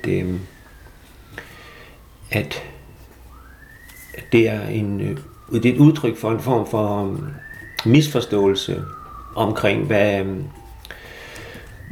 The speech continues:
hvordan man får, øhm, hvordan man får en glæde ved dansen, faktisk, og,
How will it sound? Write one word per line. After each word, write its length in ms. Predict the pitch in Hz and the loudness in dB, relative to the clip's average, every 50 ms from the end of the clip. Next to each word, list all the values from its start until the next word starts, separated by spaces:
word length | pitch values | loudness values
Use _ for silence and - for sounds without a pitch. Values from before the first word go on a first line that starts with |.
| - - | -6 0
hvordan 300 | - 110 104 113 120 135 | 2 4 6 6 6 6
man 140 | 139 123 - | 4 4 2
får, 360 | - 113 107 104 101 - - - | 2 2 2 2 0 -2 -10 -8
øhm, 440 | - 113 107 104 104 107 104 98 - - - - - - - - - - - - - - - - - - - - - - | -2 -2 -2 0 0 -2 -2 -2 -6 -10 -16 -20 -20 -20 -20 -20 -20 -20 -20 -20 -20 -20 -20 -20 -20 -20 -20 -20 -18 -10
hvordan 400 | - 95 110 117 - 117 123 139 | -2 2 2 2 4 4 6 6
man 140 | 147 131 147 | 6 6 6
får 240 | - 135 127 127 | 4 4 4 4
en 140 | 113 107 107 | 4 2 0
glæde 400 | - - 107 113 117 131 147 139 | -2 2 4 6 6 6 6 6
ved 80 | 113 113 - | 4 2 2
dansen, 580 | 113 117 135 151 147 - - 110 101 95 92 92 - | 2 2 2 2 2 0 -2 -4 -4 -4 -6 -8 -12
faktisk, 600 | - - 104 98 104 - - 104 95 - - - - | -8 -6 -4 -4 -4 -4 -4 -6 -6 -6 -8 -10 -4
og, 420 | - 104 95 98 98 98 95 - | 0 0 2 2 2 0 0 -2